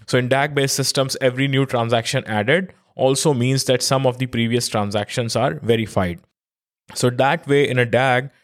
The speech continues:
transactions keep building on top of other transactions, and a whole graph is formed. Now, this is not a chain. This is more like a graph structure, where transaction can reference multiple of their previous transactions, and then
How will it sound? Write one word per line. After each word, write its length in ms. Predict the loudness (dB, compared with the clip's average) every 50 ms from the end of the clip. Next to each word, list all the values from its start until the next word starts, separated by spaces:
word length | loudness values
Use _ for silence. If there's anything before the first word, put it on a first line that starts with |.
| _ _ _
transactions 680 | -2 0 0 2 2 0 0 0 -2 -4 -4 -4 -4
keep 300 | -2 -2 -4 -4 0 0
building 480 | 2 2 4 4 2 2 0 0 -2 -2
on 180 | -2 -2 0
top 240 | 2 2 2 4 4
of 320 | 4 4 4 2 -2 -10 _ _ _ _ _ -2
other 240 | 0 2 2 2
transactions, 800 | 2 2 0 0 2 0 0 -2 0 -2 -2 0 0 0 -2 -4 -8 -12 _ _ _ _
and 160 | 0 0 2 2
a 40 |
whole 280 | 2 2 2 2 2 2
graph 460 | 0 0 0 2 4 2 2 2 0
is 160 | -2 -2 0
formed. 360 | 0 0 0 0 0 -4 -10 _ _ _ _ _ _ 0
Now, 80 | 0
this 200 | 0 2 0 0
is 100 | 0 2
not 180 | 2 2 2 2
a 60 | 0
chain. 420 | 0 0 0 0 0 -2 -4 -6 -10 _ _ _ _
This 140 | -2 0 0
is 100 | 0 2
more 160 | 0 2 2
like 140 | 2 0 0
a 60 | 0
graph 400 | 0 2 2 4 4 2 0 -2 -6
structure, 560 | -4 -4 -4 -6 -6 -4 -4 -4 -4 -4 -8 _ _ _ _ _
where 220 | 0 2 2 2
transaction 640 | 2 0 0 0 0 2 0 0 0 0 -2 -4 0
can 180 | 0 0 0 2
reference 460 | 0 0 0 0 -2 0 0 -2 0
multiple 440 | 0 0 0 0 0 0 2 4 4
of 160 | 2 2 2
their 180 | 2 2 2 2
previous 360 | 2 0 0 2 0 -2 0
transactions, 600 | 0 0 0 2 0 0 0 0 -2 -4 -2 -2
and 160 | -4 -2 -2
then 180 | -2 -2 -4 -6